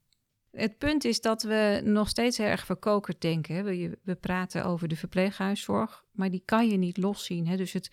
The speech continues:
het openen van de scholen bijvoorbeeld, maar om even een knuppel in het hoenderhok te gooien, heeft direct invloed het verpleeghuis.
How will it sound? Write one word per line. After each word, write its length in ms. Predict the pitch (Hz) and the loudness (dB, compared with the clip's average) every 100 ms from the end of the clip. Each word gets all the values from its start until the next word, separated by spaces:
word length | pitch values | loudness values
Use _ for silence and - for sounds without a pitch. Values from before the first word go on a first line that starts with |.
| _ | _
het 260 | 185 - | -2 2
openen 400 | 208 247 240 202 | 4 4 4 2
van 160 | 190 185 | 2 2
de 60 | |
scholen 420 | 170 - 240 220 170 | 0 0 0 2 0
bijvoorbeeld, 360 | 165 170 175 | 0 0 2
maar 240 | 170 165 175 | 2 0 0
om 120 | 165 | -2
even 300 | 160 156 160 | -2 -2 -4
een 100 | 165 | -2
knuppel 340 | 202 220 196 | -2 -2 0
in 100 | - | 0
het 100 | 175 | 0
hoenderhok 480 | - 185 175 165 - | 2 2 2 0 -2
te 100 | - | -6
gooien, 480 | - 160 170 208 285 - - - - _ | -2 -2 0 0 -2 -10 -20 -20 -20 _
heeft 440 | - 180 233 - - | -6 0 0 -2 -8
direct 500 | 165 190 180 151 - | -2 2 2 0 -4
invloed 600 | - 233 - 165 175 - _ _ 214 208 _ - 180 | -2 -2 2 0 0 -4 _ _ -4 -4 _ -6 -4
het 140 | 160 | -2
verpleeghuis. 840 | - - 240 262 - 123 - - | -4 -2 -2 -2 -4 -6 -8 -12